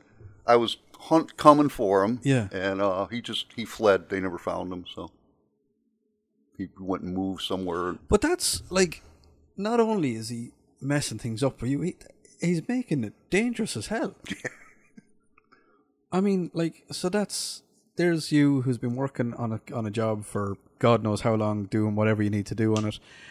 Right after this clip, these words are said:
Speaker 2: And then all of a sudden, oh, by the, like, he's going in and he's saying, "Oh, by the way,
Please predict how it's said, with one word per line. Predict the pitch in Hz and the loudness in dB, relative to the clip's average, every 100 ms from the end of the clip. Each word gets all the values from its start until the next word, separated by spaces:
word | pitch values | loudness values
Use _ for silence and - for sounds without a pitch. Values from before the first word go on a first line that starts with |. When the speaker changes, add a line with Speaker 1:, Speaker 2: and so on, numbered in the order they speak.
| - - | -20 -8
Speaker 2:
And | 117 | 2
then | 135 | 6
all | 156 | 6
of | 143 | 6
a | 123 | 2
sudden, | - 135 123 110 - - | 2 2 0 -6 -10 0
oh, | 131 | 4
by | 127 139 | 6 6
the, | 127 | 4
like, | 131 117 | -2 2
he's | 123 123 | 2 2
going | 127 123 | 2 4
in | 123 | 2
and | 107 | 0
he's | 101 | -2
saying, | 110 107 | -2 0
"Oh, | |
by | 110 147 | 8 8
the | 131 | 10
way, | 117 107 | 8 4